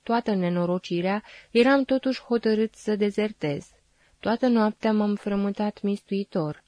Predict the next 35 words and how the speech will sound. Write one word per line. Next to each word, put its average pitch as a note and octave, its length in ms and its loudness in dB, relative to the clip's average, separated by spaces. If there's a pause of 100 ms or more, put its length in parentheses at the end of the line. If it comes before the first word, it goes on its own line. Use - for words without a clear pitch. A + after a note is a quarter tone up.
(360)
Iată, B3 320 -2
au C4 100 4
început A#3 360 -2
să A#3+ 100 -2
se A3+ 140 -4
albească A3 520 -2
ferestrele. D#3 840 -4 (280)
În F3 120 -4
casă F#3 340 -2
întunericul F#3+ 720 -2
se F#3+ 200 -4
rărește F#3 580 -2
ca F#3 160 -6
un F#3+ 180 -2
praf F#3 340 -2 (100)
și - 260 -2
eu B3+ 140 4
ne-am B3 220 2
închis A#3+ 380 -2
încă A#3 300 -2
ochii. E3+ 560 -4 (280)
Cearta B3+ 400 0
cu G3+ 160 -2
corabul G3 520 0
mi G3 140 -2
se G3+ 140 -6
pare G3 340 -2
ștearsă. D#3+ 840 -8 (380)
"Domn C#4+ 220 2
sublocotenent, F3+ 1000 -2
vă G#3 160 -2
cheamă B3+ 420 2
domn A#3 260 2
capitan G3+ 560 0
Dimiu. E3+ 520 -2